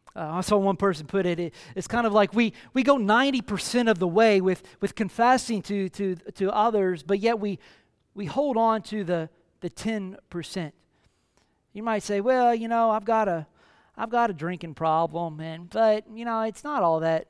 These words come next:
that, that bad. You know, I'd like to do better. I just need to do a little better." Well, come to find out, you're, you know, you're a sloppy drunk. <laughs> That would be the ten percent, is you,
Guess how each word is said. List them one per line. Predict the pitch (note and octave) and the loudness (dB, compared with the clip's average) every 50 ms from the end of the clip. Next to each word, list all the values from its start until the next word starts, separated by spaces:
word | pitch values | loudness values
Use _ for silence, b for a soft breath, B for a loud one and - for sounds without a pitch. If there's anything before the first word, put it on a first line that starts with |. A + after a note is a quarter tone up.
| G3 G3 F#3+ | -14 -10 -8
that, | F#3 F3+ E3 | -6 -6 -2
that | F3 F3+ F3 D3+ C3+ | -2 -2 -2 -2 -2
bad. | D#3+ E3+ F#3+ G3 G3 F3+ | 0 0 2 2 0 0
You | G3 G3+ | 0 -2
know, | G#3 G#3 | 0 0
I'd | G#3+ A3+ | 0 2
like | G3 F#3 F#3 F#3 - | 4 2 2 2 0
to | - E3+ | -6 -8
do | D3 E3+ G3 | -8 -6 -8
better. | E3+ C#3 D#3+ E3+ E3 F#3 | -4 -2 -2 -2 0 0
I | G#3 A#3+ | -2 -4
just | G#3+ - - | -4 -6 -8
need | B3 A3+ | -6 -6
to | F#3 | -6
do | D3+ E3 G3+ G3 | -6 -4 -4 -4
a | |
little | F3+ F3+ F#3+ F3+ E3+ | -2 -2 -4 -4 -4
better." | C#3 D#3 G3 A3 F#3 E3 E3 | -2 2 4 4 4 4 0
Well, | F3+ F3+ | -2 -6
come | - - A#3 G3 | -8 -10 -8 -8
to | E3+ | -10
find | - - G#3+ G3+ F#3 F3+ | -8 -4 -4 -4 -2 -2
out, | A3 A#3+ A#3 G#3+ | -2 -2 -2 -2
you're, | F#3 F#3+ G3 F3+ B B B B D#3 A#2+ B | -2 -2 -2 -4 B B B B -20 -14 B
you | G3 | -6
know, | G3 G3+ | -6 -4
you're | G#3+ G#3+ G3 F3+ | -2 -2 -2 -2
a | E3+ | -2
sloppy | - - A3+ A#3+ A3+ G#3+ - A#3 G3+ | -4 0 2 2 2 2 0 -4 -4
drunk. | D3 F#3 B3+ E4+ E4+ G3 D3+ - - - | -2 2 4 4 4 4 0 -4 -8 -4
<laughs> | G3+ F#3+ E3+ D#3 B B B B B B B B B B B B B _ _ | -4 -4 -4 -4 B B B B B B B B B B B B B _ _
That | A3+ C#4+ D4+ | 2 2 4
would | C4 A3+ | 2 2
be | A#3 C4+ | 2 2
the | A#3+ A#3+ | 0 0
ten | - - C4 C#4 A3 | 0 0 -2 -2 0
percent, | G#3 A3+ - - C4+ D4+ C#4 | -4 -6 -4 -2 -2 -2 0
is | B3+ G#3+ D#3 D#3 | 0 -2 -2 -4
you, | F#3+ F#3+ G#3 G#3 | -10 -10 -10 -12